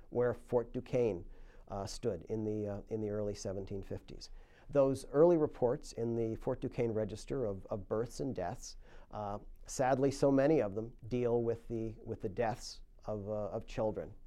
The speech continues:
Uh, life was very difficult on the frontier, certainly for men, but particularly tough for women and children. Uh, uh, so lots of, lots of deaths of children in, uh,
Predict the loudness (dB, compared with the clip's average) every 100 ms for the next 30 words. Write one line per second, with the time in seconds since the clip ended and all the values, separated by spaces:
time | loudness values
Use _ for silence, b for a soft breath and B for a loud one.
0 | -12 -10 -8 -10 B B B 2 2 0
1 | -4 -4 4 6 6 4 -2 -4 -4 -4
2 | -4 -6 -4 -4 -4 -4 -4 -4 -8 -14
3 | -2 0 0 -2 0 0 0 -2 -6 -8
4 | b b b -8 -6 -6 0 0 2 2
5 | 0 -2 -4 -4 -4 -2 0 -2 -4 -8
6 | -12 -8 -8 0 2 2 -2 -14 -16 B
7 | B B -6 -4 -4 -6 -12 -18 -18 -18
8 | -18 -16 -16 -12 -10 -4 -2 0 2 0
9 | 2 -2 -2 -4 -6 -4 -4 0 0 -2
10 | -14 -6 2 2 2 -8 -18 -20 -10 -6
11 | -6 -6 -6